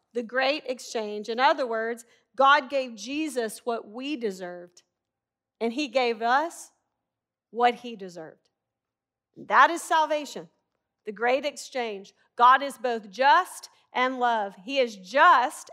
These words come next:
absolutely, because he's holy, but his love was so great that he gave himself to fulfill that justice,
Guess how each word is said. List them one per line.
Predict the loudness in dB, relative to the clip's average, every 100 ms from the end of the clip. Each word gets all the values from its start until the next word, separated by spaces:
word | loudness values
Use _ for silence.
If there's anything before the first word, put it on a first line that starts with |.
| 2
absolutely, | 4 4 -2 -8 -8 -6 -6 -6
because | -8 -4 -4
he's | -4 -8
holy, | -4 -2 -2 -8 -14 _ _ _ 2
but | 2
his | 2 -2 0
love | 4 6 6 4
was | -6 -6
so | -4 -2 -2
great | -2 -2 -2 -2 -6 _ _ _ 4
that | 6 6 4 -8
he | -4 -4
gave | 0 -2 -2
himself | -4 -4 -6 -4 -4 -4 -6
to | -10
fulfill | -6 -8 -4 -2 0
that | 0 -2 -2
justice, | -4 -4 -6 -12 -12